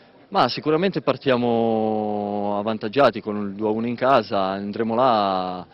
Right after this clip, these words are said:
e cercheremo lo stesso di fare la partita. Poi, eh, sappiamo benissimo, siamo usciti compatti e da Montalto, quindi non vedo perché non dobbiamo provarci anche col Soverato.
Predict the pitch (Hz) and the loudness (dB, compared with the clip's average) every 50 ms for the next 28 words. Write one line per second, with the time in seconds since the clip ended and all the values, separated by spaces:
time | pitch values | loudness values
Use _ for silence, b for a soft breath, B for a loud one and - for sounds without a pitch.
0 | b b b b b b b 110 - - 113 - 120 107 107 104 107 104 104 104 | b b b b b b b -8 -6 -6 -6 -2 -2 0 0 0 0 -2 -2 -4
1 | 104 - 113 104 - 110 104 101 101 98 98 98 - 110 101 101 101 98 - 95 | -4 -6 -10 -8 -6 -4 -2 -2 -2 -2 -2 -4 -4 -4 -2 -2 -2 -2 -2 -6
2 | - - 113 104 101 92 - - - 123 120 120 110 107 104 101 101 98 95 - | -6 -4 -4 -4 -2 -4 -6 -6 -2 0 0 0 0 0 -2 -4 -4 -6 -8 -10
3 | B B B B B B B B B 98 101 101 98 98 - 110 - 123 117 113 | B B B B B B B B B -4 -4 -2 -2 -4 -6 -6 -2 -2 0 0
4 | 110 113 117 123 113 - - 107 104 101 - - 117 110 113 110 107 107 107 104 | 0 0 0 -2 -2 -4 -6 -8 -6 -6 -6 -4 -4 -4 -2 -2 -2 -2 -4 -4
5 | 104 101 101 101 101 101 98 98 95 95 98 98 101 101 - 110 - 120 - 113 | -4 -4 -4 -4 -4 -4 -4 -4 -4 -4 -4 -4 -6 -6 -8 -8 -10 -8 -6 -6
6 | 107 98 117 113 113 107 - - - 107 104 104 104 101 101 101 98 98 95 95 | -4 -2 0 0 0 0 -2 -6 -6 -4 -2 -2 0 -2 -2 -2 -4 -4 -4 -4
7 | 92 92 92 90 87 - b b b b b b b b b b b b - - | -6 -6 -8 -10 -10 -14 b b b b b b b b b b b b -20 -20
8 | - - _ - - - 117 120 127 131 127 120 143 143 151 151 143 120 - 120 | -20 -20 _ -20 -6 -2 0 2 2 2 2 4 6 8 8 8 8 6 2 -2
9 | 107 127 127 127 127 123 117 117 120 117 107 - 107 107 - 117 110 107 104 104 | -2 -2 -2 0 0 0 0 2 2 2 2 0 -2 0 0 2 2 2 2 2
10 | 101 101 98 98 95 98 95 95 104 107 104 107 101 110 110 104 - 110 104 107 | 2 2 0 0 -2 -2 -2 -2 -2 -4 -4 -2 -2 -2 -2 -2 -2 -2 0 0
11 | 101 - - 110 104 98 95 104 98 - 107 98 95 92 92 92 87 - - | 0 -2 -2 -6 -6 -6 -6 -6 -6 -4 -4 -4 -2 0 0 -2 -2 -4 -10